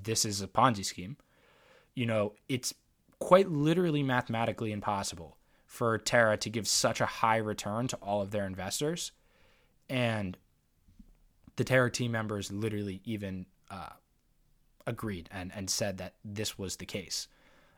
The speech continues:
Um, but basically said it was a marketing awareness, you know, campaign,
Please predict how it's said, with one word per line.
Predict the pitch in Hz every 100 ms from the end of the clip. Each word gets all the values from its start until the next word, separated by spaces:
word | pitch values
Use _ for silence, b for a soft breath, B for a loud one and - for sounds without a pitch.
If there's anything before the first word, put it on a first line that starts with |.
| -
Um, | 104 95 90
but | 101
basically | - 127 123 120 117
said | - 117 104
it | 98
was | 98 90 - b b b -
a | 98
marketing | 113 127 120 123 110 107
awareness, | 101 110 113 101 92 - - - _ _ _ _ _ _
you | 120
know, | 101
campaign, | 98 123 107 95 101 90